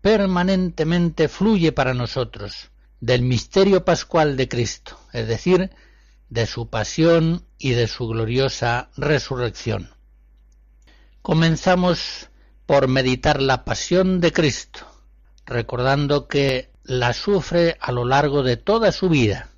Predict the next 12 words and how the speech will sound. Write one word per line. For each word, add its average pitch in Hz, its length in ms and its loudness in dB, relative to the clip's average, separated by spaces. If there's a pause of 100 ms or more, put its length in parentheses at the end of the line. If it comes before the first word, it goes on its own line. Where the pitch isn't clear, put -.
(160)
desde 113 460 -4
niño 196 520 0
hasta 165 300 -2
el 151 100 -2
Calvario, 120 600 -2 (1300)
recordando 135 720 0
que 131 160 0
Cristo 156 500 0
avanza 170 680 4
a 127 240 -2
la 123 100 2
muerte 165 800 0